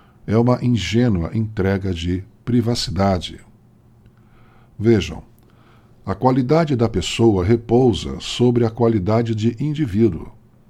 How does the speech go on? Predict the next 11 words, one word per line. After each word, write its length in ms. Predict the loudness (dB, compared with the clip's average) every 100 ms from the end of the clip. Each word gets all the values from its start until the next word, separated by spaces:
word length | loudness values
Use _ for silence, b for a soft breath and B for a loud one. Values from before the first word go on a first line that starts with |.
| _ _ _
e 200 | 0 2
este, 420 | 2 0 -4 -4
o 80 | -2
indivíduo, 580 | -2 -4 -4 -4 -2 -6
está 280 | -4 -4 -4
sob 240 | -4 -4
ameaça. 560 | -2 -2 -4 -6 -12 -16 _ -20 -20 -20 b b b b b b
Indivíduo 580 | 0 4 4 4 2 2
quer 160 | 0 0
dizer 300 | 2 4 4
indivisível, 840 | 0 -2 -2 0 0 0 -2